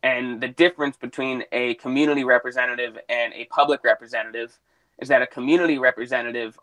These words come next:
also has the interchain capabilities where they're representing the interests of both the Icon network as a whole,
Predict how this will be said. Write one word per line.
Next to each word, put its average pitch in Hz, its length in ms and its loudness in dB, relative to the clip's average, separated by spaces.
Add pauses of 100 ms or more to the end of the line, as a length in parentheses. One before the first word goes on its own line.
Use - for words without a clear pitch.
also 135 440 0
has 123 640 -2 (340)
the 123 260 -6
interchain 135 680 -2
capabilities 131 920 0 (440)
where 131 380 2
they're 143 240 4
representing 139 840 2
the 127 120 -10
interests 143 520 -6
of 123 120 -10
both 131 240 -4
the 120 180 -6
Icon 131 400 2
network 131 340 4
as 113 140 -4
a 110 80 -4
whole, 147 400 -4